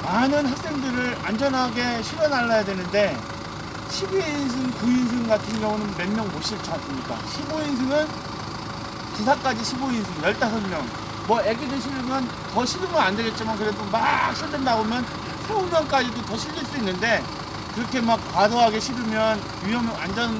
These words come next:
운행의 위-, 위험성도 있고, 아이들을 안전하게 학원까지,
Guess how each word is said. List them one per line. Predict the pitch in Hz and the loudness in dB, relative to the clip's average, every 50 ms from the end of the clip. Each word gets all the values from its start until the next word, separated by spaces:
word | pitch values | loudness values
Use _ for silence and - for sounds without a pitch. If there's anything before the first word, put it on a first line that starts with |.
| 214 202 - | -4 -4 -4
운행의 | 202 202 214 220 214 214 214 202 | -4 -2 -2 0 0 0 0 0
위-, | 190 190 196 - - - 196 220 | -2 -2 -6 -6 -6 -4 -2 -2
위험성도 | 240 226 220 240 226 220 202 208 | -2 -2 -2 -2 -2 -2 -2 -2
있고, | 202 - - 208 202 190 - - - - - - - | -4 -2 0 0 0 0 -2 -6 -8 -8 -8 -6 0
아이들을 | - 156 196 208 202 - 208 196 208 202 185 | 4 6 6 6 6 2 2 2 2 2 2
안전하게 | 147 165 190 214 220 220 220 214 196 180 202 196 196 185 185 - - - - - - - - - - - - - | 2 0 0 0 2 4 4 4 4 4 2 2 2 0 -2 -6 -8 -8 -8 -8 -8 -8 -8 -8 -8 -8 -6 -4
학원까지, | 302 320 294 254 - 254 226 202 190 202 202 202 196 190 | -2 -2 -2 -2 2 2 2 2 2 -2 -4 -2 -2 -4